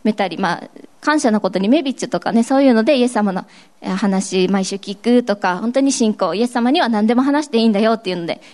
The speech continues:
イエス様に話すことはあったりはしました。でも、まあ、これもちょっと不信仰の証なんですけど、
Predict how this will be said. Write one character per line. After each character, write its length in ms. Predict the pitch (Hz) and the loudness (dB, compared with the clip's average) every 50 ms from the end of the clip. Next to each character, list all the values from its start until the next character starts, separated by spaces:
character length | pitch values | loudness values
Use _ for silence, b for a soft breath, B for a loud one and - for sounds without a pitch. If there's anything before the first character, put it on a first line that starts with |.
| B - | B -4
イ 60 | - | -4
エ 40 | 330 | -2
ス 40 | - | 0
様 180 | 285 254 220 | 2 2 2
に 80 | - 254 | 2 0
話 340 | 208 214 196 202 208 214 - | 0 0 0 0 -2 -4 -6
す 60 | - | -8
こ 120 | - 175 | -6 -6
と 140 | 175 - 175 | -4 -2 -2
は 140 | 175 185 - | -2 0 -2
あ 20 | |
っ 60 | 196 - - - | -2 -6 -6 -8
た 80 | 165 | -6
り 320 | 165 214 226 208 - b b b b b b b _ _ - - | -4 -4 -4 -6 -6 b b b b b b b _ _ -6 -2
は 200 | 226 262 226 190 | -2 0 0 -2
し 180 | - - - 190 | -4 -6 -8 -4
ま 160 | 185 180 190 | -4 -4 -4
し 80 | - - | -4 -6
た。 180 | - - - - _ _ _ _ _ _ _ _ - | -8 -8 -8 -12 _ _ _ _ _ _ _ _ -6
で 140 | - - 285 | -2 0 0
も、 140 | 277 254 233 | 2 2 2
ま 160 | 208 240 151 | 2 0 -2
あ、 40 | 175 | -2
こ 120 | - 320 | -2 -2
れ 80 | 247 294 | 0 0
も 100 | 269 285 | 0 -2
ち 80 | - | -2
ょ 40 | 269 | -4
っ 20 | - | -6
と 80 | 214 | -4
不 160 | 202 - 247 | -4 -2 -4
信 240 | 254 - 320 311 262 | -2 0 0 0 2
仰 120 | - 196 170 | 0 0 -2
の 60 | 165 165 | -2 -4
証 340 | 202 - 214 220 - 208 | -2 -2 -4 -4 -2 0
な 120 | 220 233 233 | 0 2 2
ん 60 | 220 | 2
で 80 | 226 202 | 2 0
す 100 | - - | 0 -4
け 60 | - | -6
ど、 80 | 190 | -4